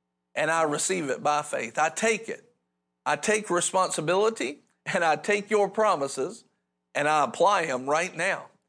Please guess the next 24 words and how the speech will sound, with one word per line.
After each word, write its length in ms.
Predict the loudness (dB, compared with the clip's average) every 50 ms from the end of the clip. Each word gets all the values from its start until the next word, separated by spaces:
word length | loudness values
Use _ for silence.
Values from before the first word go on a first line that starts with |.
| _ _ _ _ _
And 160 | -2 0 2
I'm 220 | 4 2 2 2 4
gonna 200 | 4 4 4 4 4
walk 580 | 6 6 8 8 8 8 6 4 2 -4 -12 -20 -20 _ _ _ _ _ _ _ _ _ _ _
like 320 | 2 4 4 4 2 0 0
you 160 | 2 2 2
walk. 540 | 4 4 2 2 2 0 -4 -10 _ -20 -20 _ _ _ _ _ _ _ _
As 360 | 0 2 2 4 4 2 2 0
you 200 | 0 2 4 4
are, 240 | 4 4 4 2 0
Jesus, 680 | -2 -4 -4 -4 -2 -2 -2 -2 -2 -4 -10 -16 -20 _ _ _ _ _ _ _ _
so 340 | -2 0 2 4 4 4 4
am 160 | 4 2 2
I 280 | 2 2 4 2 2
in 360 | 2 0 0 -2 -2 -4 -4 -2
this 340 | 0 2 2 2 0 -2
world. 600 | -4 0 0 2 2 4 2 0 0 -4 -10 -16 _ _ _ _ _ _ _ _
I'm 120 | -8 -4 0
not 220 | 2 2 2 2 2
waiting 320 | 0 0 0 -2 -4 -2
to 80 | -2 -2
get 220 | 0 -2 -2 -2
to 80 | -4 -4
heaven. 420 | -2 0 0 0 0 -2 -6 -6